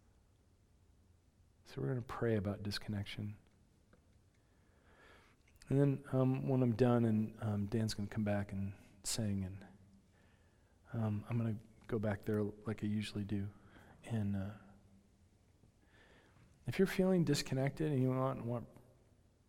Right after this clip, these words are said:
want some, if you're feeling disconnected and you don't want to feel disconnected, you may have to take the first step in order to reconnect, and may-,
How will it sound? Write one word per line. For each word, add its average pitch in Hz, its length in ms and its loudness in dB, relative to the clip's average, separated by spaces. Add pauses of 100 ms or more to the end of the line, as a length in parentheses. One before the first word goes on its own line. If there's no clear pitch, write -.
(520)
want 127 180 -4
some, 110 320 -4 (1300)
if - 120 -10
you're 139 80 2
feeling 190 280 4
disconnected 135 640 2
and 127 180 2
you 120 60 2
don't 131 260 2
want 123 440 -2
to 117 120 -4
feel 107 200 -4
disconnected, 95 720 -6 (1700)
you 143 120 4
may 170 140 8
have 160 220 4
to 127 100 -4
take - 240 -2
the - 80 -6
first - 320 -2
step - 320 -8 (2500)
in 139 120 4
order 123 200 6
to - 200 -4
reconnect, 113 640 0
and 110 120 0
may-, 117 140 -2